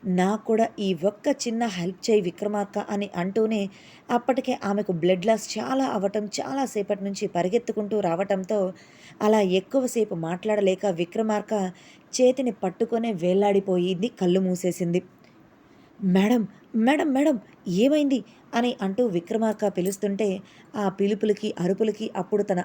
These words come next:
ఆలోచన నుంచి బయటకు వచ్చిన చారి, "సార్, ఇప్పుడు మనం మేడంని త్వరగా హాస్పిటల్కి తీసుకొని వెళ్ళాలి, లేకపోతే చాలా ప్రమాదమే అవుతుందేమో. చూస్తుంటే మేడంకి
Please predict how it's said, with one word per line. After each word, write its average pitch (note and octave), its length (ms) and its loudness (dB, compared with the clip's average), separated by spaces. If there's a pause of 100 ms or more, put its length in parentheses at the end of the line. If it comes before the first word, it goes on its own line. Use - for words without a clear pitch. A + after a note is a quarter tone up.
ఆలోచన A3 480 0
నుంచి G#3 300 -6
బయటకు F#3+ 380 -2
వచ్చిన G3+ 300 -4
చారి, F#3+ 480 -2 (500)
"సార్, G3+ 320 -2 (320)
ఇప్పుడు B3 460 0
మనం A3 300 -2
మేడంని G#3+ 320 0
త్వరగా F#3+ 300 -2
హాస్పిటల్కి G#3+ 600 -6
తీసుకొని F#3+ 460 -4
వెళ్ళాలి, F#3 440 -2 (360)
లేకపోతే A#3+ 600 2 (180)
చాలా A#3+ 360 0 (420)
ప్రమాదమే G#3 540 -2
అవుతుందేమో. F#3 540 -2 (600)
చూస్తుంటే B3+ 840 0
మేడంకి A3+ 540 -2